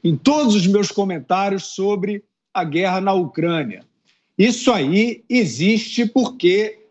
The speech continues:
a democracia está sendo minada. E eu quero dizer o seguinte, esse negócio de transigir com o ministro do S T F,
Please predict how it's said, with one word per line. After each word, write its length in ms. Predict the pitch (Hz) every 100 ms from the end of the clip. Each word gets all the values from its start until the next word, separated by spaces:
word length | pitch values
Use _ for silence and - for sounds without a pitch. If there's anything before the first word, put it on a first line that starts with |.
| -
a 80 | 170
democracia 680 | 190 208 202 160 120 -
está 200 | 214 -
sendo 320 | 196 - 226 220
minada. 540 | 247 190 139 127 110
E 60 | 196
eu 100 | 214
quero 260 | - 262 233
dizer 300 | 151 175 240
o 60 |
seguinte, 720 | 220 190 139 151 240 - - - _ _ _ _ _ _ _
esse 240 | 190 240 285
negócio 500 | 254 185 180 175 165
de 140 | 156
transigir 920 | - 202 180 147 113 147 185 113 - - _ _ _
com 80 | -
o 20 |
ministro 420 | 170 165 214 - 180
do 60 |
S 240 | 190 190 -
T 80 |
F, 520 | 175 143 107 - _